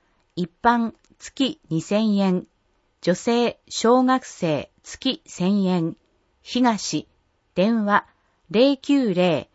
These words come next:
五一五五の七四三二。ワクワク朗読教室。先生の指導で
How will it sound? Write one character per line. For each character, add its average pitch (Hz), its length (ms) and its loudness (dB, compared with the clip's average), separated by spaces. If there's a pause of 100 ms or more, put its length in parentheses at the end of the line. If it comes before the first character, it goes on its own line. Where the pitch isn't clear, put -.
(240)
五 262 320 6
一 262 240 -2
五 190 320 0
五 196 300 -2
の - 320 -2
七 208 280 2
四 254 320 0
三 180 360 -2
二。 160 320 -2 (1500)
ワ 185 160 4
ク 254 120 -2
ワ 247 160 4
ク 233 200 0
朗 196 260 6
読 262 280 2
教 262 280 4
室。 - 420 -6 (600)
先 269 320 2
生 285 260 2
の 233 180 0
指 170 220 -2
導 202 180 0
で 180 260 0